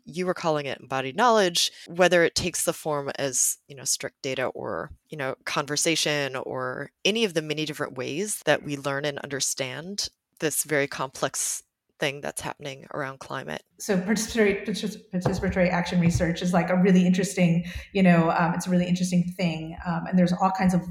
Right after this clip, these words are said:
Speaker 2: ways that it works really well, and there are all kinds of issues with it. But, um, one of the things that I've come to find is that sometimes you have to bring something to somebody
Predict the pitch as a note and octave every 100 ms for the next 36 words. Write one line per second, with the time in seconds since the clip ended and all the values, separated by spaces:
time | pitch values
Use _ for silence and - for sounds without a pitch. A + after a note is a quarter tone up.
0 | - G3+ G3 F3+ F3+ F#3 F#3 - F3+ F3
1 | E3+ E3+ D#3+ E3+ - F3 E3+ F#3 F3+ F3
2 | E3+ E3 E3 - - - - _ F3+ -
3 | F#3 F3 - - F3+ F3 E3+ E3 - -
4 | F#3+ G#3 F#3+ F#3+ F3+ F3+ - F#3 F3+ -
5 | F#3 F3+ F3 E3+ F3 E3 E3+ - - A#3
6 | A#3+ G#3+ G#3 F#3 F3 F#3+ F#3 F#3 F3 E3+
7 | E3 - - G3+ - F3 E3+ D#3 E3 F3+